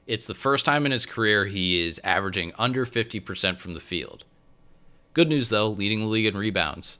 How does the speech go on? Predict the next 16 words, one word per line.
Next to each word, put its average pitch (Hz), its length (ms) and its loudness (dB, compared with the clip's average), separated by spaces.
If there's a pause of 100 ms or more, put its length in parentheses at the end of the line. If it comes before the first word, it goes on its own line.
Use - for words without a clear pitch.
So, - 160 -10
Brooklyn, 107 480 -2 (640)
if - 80 -10
you 107 80 -2
get 98 160 4
Andre 104 280 2
Drummond 98 340 -2
in 92 80 -2
the 90 60 -4
buyout 95 380 2
market, 95 460 -2 (560)
you 98 80 -6
got 92 240 6
some 95 140 -4
rebounding. 78 500 -4 (480)
Congrats. 85 640 -2